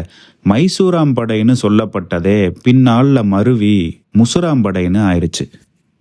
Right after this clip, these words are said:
ஆயிரத்தி அறுநூத்தி ஐம்பத்தி ஆறுல தளபதி கொம்பையா தலைமையில மைசூர் படைகள் மதுரை நாயக்கர்கள் கட்டுப்பாட்டுல இருந்த சத்தியமங்கலத்தை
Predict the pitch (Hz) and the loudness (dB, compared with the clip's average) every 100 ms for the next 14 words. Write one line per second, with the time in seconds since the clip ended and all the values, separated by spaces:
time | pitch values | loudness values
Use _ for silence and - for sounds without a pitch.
0 | _ _ _ _ - 104 127 165 160 160 | _ _ _ _ -6 -2 0 0 0 0
1 | 113 101 120 147 131 113 95 110 147 - | 0 2 2 2 2 0 2 2 0 -2
2 | 117 92 90 87 98 87 87 - - 101 | 0 0 0 0 0 0 -4 -12 -6 -4
3 | 127 156 151 120 - 123 160 196 185 135 | -2 -2 -2 -4 -4 -2 -2 0 0 0
4 | 110 101 98 95 90 90 101 98 147 165 | -2 -4 -2 0 0 0 0 2 0 0
5 | 170 120 - 90 85 101 98 85 - - | 0 -2 -4 -4 -2 0 -2 -4 -12 -20
6 | _ - 101 117 170 196 156 120 156 175 | _ 0 0 2 0 2 2 2 2 0
7 | - 147 123 110 104 - 143 135 113 107 | -2 -4 -2 -2 -4 -4 -6 -4 -6 -2
8 | 95 95 98 98 113 - 104 - 185 165 | -2 0 2 0 -2 -6 -8 -2 0 2
9 | 120 101 90 85 | 2 0 -2 -4